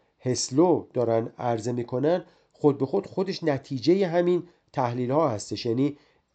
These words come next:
اگر این تحلیل‌های ما نمی‌خواستیم در مورد مفهوم کلی سلامت و بیماری، اه، این کار رو انجام نداده بودیم که شروع کنیم به تحلیل اینها، اصلاً همچی پیشنهاداتی هم عرضه نمی‌شد.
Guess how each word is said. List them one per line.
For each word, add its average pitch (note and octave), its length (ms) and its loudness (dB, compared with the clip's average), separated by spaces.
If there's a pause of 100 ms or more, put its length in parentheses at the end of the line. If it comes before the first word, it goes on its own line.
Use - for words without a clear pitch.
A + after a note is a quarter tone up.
اگر B2 280 0
این D#3 320 2
تحلیل‌های A#2+ 720 0
ما C3+ 160 0
نمی‌خواستیم C3+ 580 -2
در A#2 160 0
مورد A#2+ 240 -4
مفهوم C3 460 -2
کلی A#2+ 380 0
سلامت A#2 580 0
و A2+ 60 2
بیماری، A2+ 560 -2 (460)
اه، A#2 260 2
این D3+ 140 0
کار B2 220 2
رو C3+ 100 4
انجام B2 500 0
نداده D3+ 300 2
بودیم A#2 260 -4
که A#2 100 -10
شروع A2+ 260 -6
کنیم A#2 240 -4
به A2+ 60 -4
تحلیل A#2 440 -4
اینها، B2 420 0 (340)
اصلاً D3+ 280 0
همچی B2+ 200 -4
پیشنهاداتی B2 800 2
هم F#2+ 140 0 (320)
عرضه G#2+ 340 -2
نمی‌شد. F#2+ 480 -12